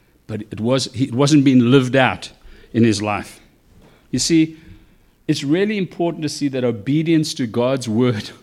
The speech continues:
is vital to kingdom life. 'Cause Jesus said to him, "You understood the law, it's an Old Testament thing, you understood this law, go and do it." In the New Testament, when he gives his great body of teaching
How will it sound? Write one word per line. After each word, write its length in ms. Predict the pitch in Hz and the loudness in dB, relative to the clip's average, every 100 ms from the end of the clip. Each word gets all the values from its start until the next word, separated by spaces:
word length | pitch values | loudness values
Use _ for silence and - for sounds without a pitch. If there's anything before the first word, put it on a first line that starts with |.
| _ _ _ _ | _ _ _ _
is 120 | 123 107 | -6 -6
vital 720 | 98 123 147 147 90 120 - _ _ - | 0 2 2 0 -6 -6 -10 _ _ -8
to 80 | 123 | -6
kingdom 400 | - 135 120 113 | 0 2 2 2
life. 340 | 107 87 - _ _ _ _ _ _ _ _ _ _ _ _ _ _ _ _ _ _ _ _ _ _ _ _ _ _ _ _ _ _ _ _ _ _ _ _ _ _ _ _ | -2 -6 -14 _ _ _ _ _ _ _ _ _ _ _ _ _ _ _ _ _ _ _ _ _ _ _ _ _ _ _ _ _ _ _ _ _ _ _ _ _ _ _ _
'Cause 100 | 104 | -8
Jesus 320 | 120 135 139 | 0 0 0
said 180 | - 117 | -4 -4
to 60 | 117 | -2
him, 120 | 110 | -2
"You 160 | 107 127 | -2 -2
understood 400 | 165 180 185 160 | -2 -4 -4 0
the 80 | 160 | 2
law, 280 | 123 147 | 4 2
it's 100 | 160 | 0
an 80 | 120 | 0
Old 160 | 135 151 | 0 0
Testament 400 | 156 - 147 143 | -2 0 0 2
thing, 140 | 127 | 2
you 120 | 120 | 2
understood 380 | 151 151 - 180 | 2 0 -2 -2
this 160 | 160 120 | -2 0
law, 280 | 113 127 - - _ | -2 -2 -8 -20 _
go 220 | - 123 139 | 0 4 4
and 160 | 135 | 4
do 160 | 160 139 | 4 2
it." 240 | - - - _ _ _ _ - | -2 -12 -20 _ _ _ _ -10
In 80 | 107 | 0
the 80 | 123 | 2
New 140 | 233 | 2
Testament, 500 | - 127 - 131 123 | 0 -4 0 -2 0
when 80 | 127 | 0
he 80 | 110 | 0
gives 240 | 143 131 | 0 0
his 160 | 135 - | -4 -6
great 480 | - 131 156 - | -4 -2 -2 -4
body 240 | - 147 143 | 0 2 2
of 140 | 123 | 0
teaching 500 | 151 151 151 120 110 | 0 0 0 -2 -2